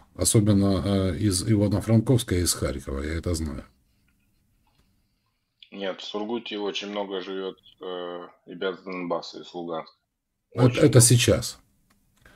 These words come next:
Speaker 1: О, а
Speaker 2: В
Speaker 1: до
Speaker 2: две тысячи четырнадцатом году просто повальные, просто повальные
Speaker 1: А
Speaker 2: они
Speaker 1: до
Speaker 2: все
Speaker 1: четырнадцатого
Speaker 2: ребята.
Speaker 1: года было очень много харьковчан и ивано-франковцев.
Speaker 2: Ну, знаете, вот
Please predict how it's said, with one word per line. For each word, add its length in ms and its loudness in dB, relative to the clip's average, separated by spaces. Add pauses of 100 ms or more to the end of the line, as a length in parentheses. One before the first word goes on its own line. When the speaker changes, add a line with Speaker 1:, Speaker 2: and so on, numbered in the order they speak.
(260)
Speaker 1:
О, 320 2
а 120 8
Speaker 2:
В 60 0 (200)
Speaker 1:
до 160 10
Speaker 2:
две 100 10
тысячи 180 6
четырнадцатом 500 -4
году 440 0 (920)
просто 420 -4
повальные, 840 -6 (160)
просто 380 -10
повальные 520 -8
Speaker 1:
А 80 2
Speaker 2:
они 140 2
Speaker 1:
до 180 8
Speaker 2:
все 140 2
Speaker 1:
четырнадцатого 580 4
Speaker 2:
ребята. 140 8
Speaker 1:
года 200 8
было 280 6
очень 220 4
много 280 4
харьковчан 680 2
и 140 -2
ивано-франковцев. 1000 -4 (1400)
Speaker 2:
Ну, 240 6 (180)
знаете, 460 0
вот 260 -6